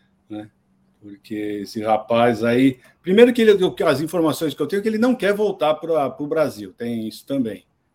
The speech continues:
né? Então, espero que ele continue por lá, ele quer continuar, ele quer voltar pra Juventus, né? A ideia dele é essa, mas o Palmeiras precisa pensar grande, não é possível que, o, que essa notícia é verdadeira, porque o, um, contratar um jogador,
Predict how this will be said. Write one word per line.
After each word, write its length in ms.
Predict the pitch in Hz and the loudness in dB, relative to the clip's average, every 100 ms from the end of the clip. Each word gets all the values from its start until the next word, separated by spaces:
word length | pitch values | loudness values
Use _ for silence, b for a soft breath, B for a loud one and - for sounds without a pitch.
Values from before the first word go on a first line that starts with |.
| _ | _
né? 220 | 104 98 _ 104 | -16 -16 _ -20
Então, 680 | 98 - 113 123 123 117 107 | -18 -10 -6 -4 -2 -4 -6
espero 420 | - 123 117 110 | -8 -6 -6 -4
que 120 | 117 | -6
ele 120 | 113 | -6
continue 520 | - 113 - 117 117 | -4 -6 -2 0 0
por 240 | - 107 104 | -4 -12 -4
lá, 320 | 117 139 147 | -2 -2 -2
ele 120 | 113 | -8
quer 160 | - 110 | -6 -8
continuar, 400 | 117 - 110 139 | -8 -10 0 0
ele 100 | 131 | 2
quer 120 | 139 | 0
voltar 320 | 127 120 139 | -2 -2 -2
pra 220 | 135 156 | 0 -2
Juventus, 680 | 131 113 113 131 151 - - _ _ _ _ _ - | -2 -6 -2 -2 -2 -10 -20 _ _ _ _ _ -14
né? 260 | 104 131 - _ _ - | -10 -10 -10 _ _ -12
A 140 | 101 | -8
ideia 360 | 101 113 110 104 | -4 -2 -2 -2
dele 240 | 107 107 | -4 -4
é 220 | 107 110 123 | -4 -2 -2
essa, 240 | 151 - _ _ _ - | -4 -12 _ _ _ -10
mas 240 | 113 123 131 | -2 -2 -2
o 80 | |
Palmeiras 460 | - 165 147 139 165 | -2 2 4 4 0
precisa 180 | - 226 | -4 -2
pensar 320 | 226 214 247 | -2 -2 -2
grande, 300 | 302 135 120 | 0 0 0
não 80 | 139 | -2
é 20 | |
possível 520 | - 190 - 143 123 | -4 -12 -6 -4 -4
que, 120 | 123 | -6
o, 160 | 123 117 | -6 -6
que 140 | - 120 | -8 -8
essa 200 | 110 123 | -6 -4
notícia 380 | 120 - 117 123 | -6 -6 -6 -6
é 20 | |
verdadeira, 800 | 113 117 110 101 110 131 160 - _ _ _ _ | -4 -4 -6 -8 -4 -2 -4 -8 _ _ _ _
porque 440 | 110 107 - 117 | -10 -8 -2 0
o, 120 | 117 120 | 0 0
um, 840 | 120 123 131 135 139 139 131 127 | 0 -2 -4 -6 -4 -4 -4 -10
contratar 480 | - 135 139 131 156 | -6 -2 -2 2 2
um 220 | 165 151 | 4 2
jogador, 580 | 135 156 143 131 127 110 | 2 4 4 4 0 -2